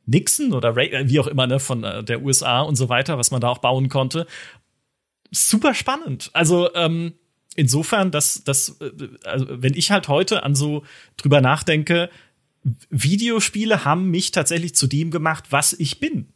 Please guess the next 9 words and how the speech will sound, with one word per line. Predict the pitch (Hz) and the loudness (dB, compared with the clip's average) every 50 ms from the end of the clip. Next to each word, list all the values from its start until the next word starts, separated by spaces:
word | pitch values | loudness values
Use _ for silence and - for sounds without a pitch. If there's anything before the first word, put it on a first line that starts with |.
| _ _ | _ _
ne? | 143 156 208 | -2 0 0
Also | - 143 135 - 151 | 0 0 -2 -2 -2
es | 156 151 - | 0 -2 -2
ist | - | 0
nicht | 226 202 - | -2 0 2
nur | 202 180 - | 2 2 4
irgendwie | 165 165 160 160 139 165 156 156 151 123 - _ _ _ _ _ _ _ _ _ - - - _ - | 2 0 0 0 -2 -2 -2 -2 -4 -4 -8 _ _ _ _ _ _ _ _ _ -20 -20 -20 _ 4
irgendein, | 156 135 131 127 123 117 - _ _ _ | 6 6 8 6 4 2 -2 _ _ _
äh, | 135 143 | -10 -10